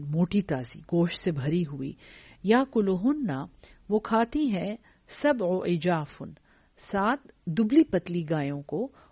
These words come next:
و سبع، اور سات سنبلات خضر، سات خوشے دیکھتا ہوں میں جو ہرے بھرے ہیں، و اخرى،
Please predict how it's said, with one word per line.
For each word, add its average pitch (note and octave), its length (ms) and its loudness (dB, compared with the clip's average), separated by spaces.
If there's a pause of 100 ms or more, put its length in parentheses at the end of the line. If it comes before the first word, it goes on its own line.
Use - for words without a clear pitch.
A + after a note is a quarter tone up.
(120)
و E3+ 60 -2
سبع، F3 640 -2 (160)
اور F3 140 -4
سات E3+ 440 -4 (100)
سنبلات D#3 760 -2
خضر، A3+ 640 -2 (720)
سات A#3+ 360 -2
خوشے G3+ 480 0
دیکھتا F3 400 0
ہوں E3+ 200 -4
میں E3+ 280 -6
جو A3 280 2 (360)
ہرے G3+ 180 8
بھرے D3+ 300 2
ہیں، C#3 220 -8 (420)
و E3+ 60 2
اخرى، A#3+ 560 0